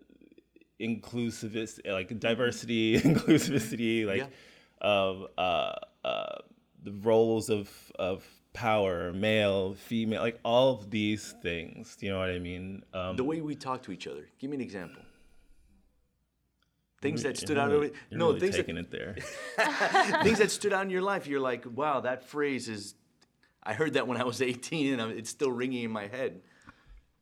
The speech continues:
Speaker 1: Yeah, like, back in the day, if a teacher wanted you to jump higher, they'd be like, "Get your ass off the floor."
Speaker 2: Hmm.
Speaker 1: You can't say, "Get your ass off the floor" anymore.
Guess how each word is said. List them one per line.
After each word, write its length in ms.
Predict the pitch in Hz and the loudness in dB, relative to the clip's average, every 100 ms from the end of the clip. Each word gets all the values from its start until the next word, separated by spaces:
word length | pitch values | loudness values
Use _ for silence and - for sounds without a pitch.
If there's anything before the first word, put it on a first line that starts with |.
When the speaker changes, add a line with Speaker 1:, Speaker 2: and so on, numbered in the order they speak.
| _ - | _ -4
Speaker 1:
Yeah, 300 | 214 208 156 | 4 6 6
like, 200 | 143 127 | 4 4
back 260 | 135 135 | 4 4
in 120 | 143 139 | 2 -2
the 60 | |
day, 240 | 127 123 127 | 2 2 2
if 100 | 123 | 0
a 20 | |
teacher 300 | 123 117 120 | -6 -4 0
wanted 220 | 113 113 | 0 2
you 180 | 113 107 | 0 -2
to 40 | |
jump 200 | 101 104 | -4 -8
higher, 300 | 101 110 127 | -2 0 0
they'd 180 | 113 101 | -2 -2
be 100 | 113 | -4
like, 240 | 104 90 | -2 -4
"Get 140 | 90 101 | -4 -4
your 120 | 104 | 0
ass 280 | 104 104 - | 2 0 2
off 180 | 101 98 | 0 0
the 80 | |
floor." 540 | - 113 110 78 67 117 _ - | -6 0 0 0 -4 -8 _ -16
Speaker 2:
Hmm. 180 | 82 78 78 _ _ _ _ _ _ _ _ _ _ _ _ _ - - _ _ - | -16 -16 -20 _ _ _ _ _ _ _ _ _ _ _ _ _ -20 -20 _ _ -8
Speaker 1:
You 100 | 104 | -6
can't 320 | 135 165 160 | -2 0 0
say, 280 | - 170 180 | 0 2 2
"Get 240 | 131 120 127 | 2 0 2
your 200 | 110 - | 2 4
ass 360 | 104 110 117 | 2 0 0
off 260 | 87 104 - | 2 2 0
the 80 | - | -12
floor" 380 | - 131 113 | -6 0 2
anymore. 720 | 92 85 85 80 - 67 - | 0 -2 -6 -8 -8 -8 -8